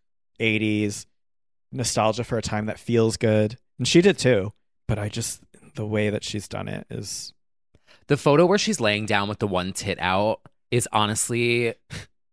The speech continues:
Speaker 2: so visually descriptive of this album.
Speaker 1: Uh-huh.
Speaker 2: It's like the vocals and all of it's, like, very ethereal and, like, comforting,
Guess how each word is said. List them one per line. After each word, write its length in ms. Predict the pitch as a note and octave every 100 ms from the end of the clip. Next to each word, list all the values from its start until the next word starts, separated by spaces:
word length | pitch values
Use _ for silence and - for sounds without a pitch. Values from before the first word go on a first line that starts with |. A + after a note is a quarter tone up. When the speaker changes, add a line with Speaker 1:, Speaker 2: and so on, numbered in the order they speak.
| -
Speaker 2:
so 760 | - - - A2+ G#2+ A2 A2+ -
visually 560 | A#2+ F2+ G#2+ A#2 A2 G2
descriptive 500 | G2+ - G2 G2 F2+
of 100 | F2
this 140 | F2
album. 500 | E2 E2+ E2 B2+ C3+
Speaker 1:
Uh-huh. 300 | C3 B2+ E3+ A3+ _ _
Speaker 2:
It's 200 | A#2+ A#2
like 340 | A#2+ G#2 - - _ _ _ -
the 80 | A#2+
vocals 560 | F#2+ A#2+ A#2+ C3+ C3 B2
and 120 | A#2+
all 160 | - G#2
of 80 | G#2
it's, 160 | A2
like, 100 | A2
very 200 | - G2+
ethereal 680 | G2+ - - G#2 G#2+ G2+ G2
and, 80 | F2+
like, 140 | F2+
comforting, 960 | - - G2+ - G#2 G2 F#2 F#2 F2+ F#2